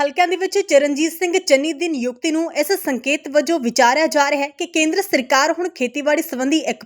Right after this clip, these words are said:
ਪਾਸੜ ਫੈਸਲੇ ਨਹੀਂ ਲੈ ਸਕੇਗੀ। ਲੋਕ ਸਭਾ ਦੇ ਵਿੱਚ ਬਣਾਈ ਗਈ ਖੇਤੀਬਾੜੀ, ਪਸ਼ੂ ਪਾਲਣ ਅਤੇ ਫੂਡ ਪ੍ਰੋਸੈਸਿੰਗ ਬਾਰੇ ਸਥਾਈ ਕਮੇਟੀ ਦੇਸ਼ ਦੀਆਂ ਖੇਤੀਬਾੜੀ ਨੀਤੀਆਂ ਅਤੇ ਯੋਜਨਾਵਾਂ ਦੀ ਨਿਗਰਾਨੀ ਕਰਨ ਵਾਲੀਆਂ ਸਭ ਤੋਂ ਮਹੱਤਵਪੂਰਨ ਸੰਸਦੀ ਕਮੇਟੀਆਂ ਦੇ ਵਿੱਚੋਂ ਇੱਕ ਹੈ।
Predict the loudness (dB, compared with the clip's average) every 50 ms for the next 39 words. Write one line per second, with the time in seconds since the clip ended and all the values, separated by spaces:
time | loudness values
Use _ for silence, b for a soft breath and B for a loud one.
0 | -4 -2 -2 0 0 -2 -4 -2 0 2 2 2 2 -2 -4 -4 -4 -6 b b
1 | b -2 0 2 2 2 2 2 0 -4 -4 -6 -6 -6 -6 -8 -10 -12 -18 -20
2 | _ _ _ _ _ _ _ 4 6 6 6 6 4 0 0 0 0 -2 -2 -2
3 | -2 -2 -2 -2 0 0 0 2 0 0 0 -2 -4 -4 -4 -6 -6 -6 -2 0
4 | 0 0 0 0 0 0 0 2 2 2 2 2 2 0 2 0 -2 -4 -6 -6
5 | -6 -6 -2 0 0 0 0 0 -2 -2 0 0 0 0 0 0 -2 0 2 2
6 | 2 2 0 -4 -4 -2 -2 -2 -2 -2 -2 -2 -2 -2 -2 -4 -8 -4 -2 -2
7 | -2 -2 -2 -2 -2 0 0 0 -2 -2 -2 -2 0 2 2 2 2 -2 -4 -4
8 | -6 -4 -2 -2 -2 -2 -4 B B B B 0 2 4 4 4 4 4 4 2
9 | 2 2 2 0 0 2 0 0 0 0 0 0 0 2 4 2 2 2 -2 -4
10 | -4 -4 -4 -4 -4 -4 -4 -4 -4 -4 -6 -8 -8 -4 -4 -4 -4 -4 -8 -8
11 | -8 -2 0 0 0 0 -2 -6 -6 -6 -6 -4 -6 -4 -2 -2 -2 -2 -2 -4
12 | -6 -4 -2 0 0 0 0 0 0 0 0 0 0 -2 -4 -2 -2 -4 -4 -4
13 | -6 -6 -6